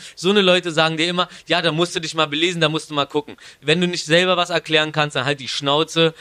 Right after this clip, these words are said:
Ansonsten bist du einfach nur irgendjemand, der irgendwo was beim Bienenmann oder irgend so einem Nazi auf der Webseite gesehen hat und es dann einfach weiterträgt, weil er sich wichtig fühlt, wenn er was erzählen kann, was jemand anderes aber ganz anders sieht. Ja,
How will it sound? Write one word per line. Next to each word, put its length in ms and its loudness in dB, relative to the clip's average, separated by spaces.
Ansonsten 440 -2
bist 160 -4
du 40 2
einfach 300 -2
nur 160 0
irgendjemand, 600 -2
der 180 0
irgendwo 480 0
was 160 0
beim 180 -4
Bienenmann 540 -6
oder 160 -2
irgend 200 -8
so 60 -8
einem 140 -6
Nazi 460 -2
auf 120 -4
der 180 -4
Webseite 440 -4
gesehen 320 -4
hat 160 -2
und 80 -8
es 80 -8
dann 120 2
einfach 280 -2
weiterträgt, 680 0
weil 160 2
er 60 -2
sich 220 -10
wichtig 320 -2
fühlt, 200 -8
wenn 100 0
er 80 2
was 120 0
erzählen 420 -4
kann, 200 -6
was 180 -2
jemand 260 -6
anderes 400 -2
aber 160 -4
ganz 280 -4
anders 240 -4
sieht. 160 -12
Ja, 280 -2